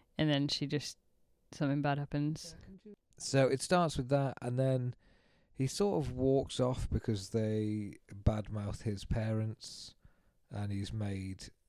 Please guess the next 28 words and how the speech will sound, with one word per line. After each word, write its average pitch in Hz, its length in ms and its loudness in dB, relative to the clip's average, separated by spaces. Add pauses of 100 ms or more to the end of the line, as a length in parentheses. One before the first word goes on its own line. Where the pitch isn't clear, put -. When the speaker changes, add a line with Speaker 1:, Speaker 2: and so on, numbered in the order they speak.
(200)
Speaker 2:
his, 107 360 -4
is 113 100 -4
it - 40 -6
his - 120 -10
aunt? 131 560 -4 (1300)
Into, 117 240 -2
like, 107 220 0
a, 101 220 -2
a 104 40 -2
human 101 480 0
blimp. 101 340 4 (400)
And 131 100 -2
yes, 139 380 -2
then 143 160 2
he, 147 300 0
he, 127 400 -4 (100)
like, 110 220 -6
storms 151 520 4
out 110 240 -2
without 117 360 -2
a - 20 -4
clue 101 420 -2
and 104 140 -6
his, - 220 -10
and 107 180 -6
with 110 140 0
his 101 120 -6
bags. 95 540 -8